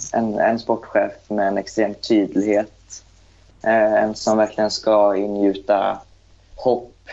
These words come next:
i hela föreningen. Det är någonting som behövs, eh, nu efter, efter de här åren när det har gått riktigt, riktigt tungt. Eh, jag vill även att sportchefen ska såklart ha stor,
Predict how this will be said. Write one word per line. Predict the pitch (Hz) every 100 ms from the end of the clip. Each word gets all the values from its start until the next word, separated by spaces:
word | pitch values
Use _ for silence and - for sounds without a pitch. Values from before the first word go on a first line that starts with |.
| -
i | 104 104 101 101 101 110
hela | 104 101
föreningen. | - 107 107 104 101 101
Det | 95
är |
någonting | 98 98 95 98
som | - 98
behövs, | 104 101 95 - - - - - - - - - -
eh, | - 101 101 98 101
nu | 107 101 95 95
efter, | 107 101 - 98 95 95 - -
efter | - -
de | 117
här | 107
åren | 110 110 104 107
när | 104
det |
har | 101
gått | 104 107 - -
riktigt, | 113 104 - - 104 - - - - -
riktigt | 117 113 -
tungt. | 113 101 - - - - _ _ _ _ _ -
Eh, | 110 107 107 107 104 107
jag | 107
vill | 110 110
även | 110 107 107
att | 107
sportchefen | - 101 - - 101 - 98
ska | - - 101 98 101 - - - - - -
såklart | - 110 123 107 -
ha | 110 104 98 95
stor, | - 113 101 98 98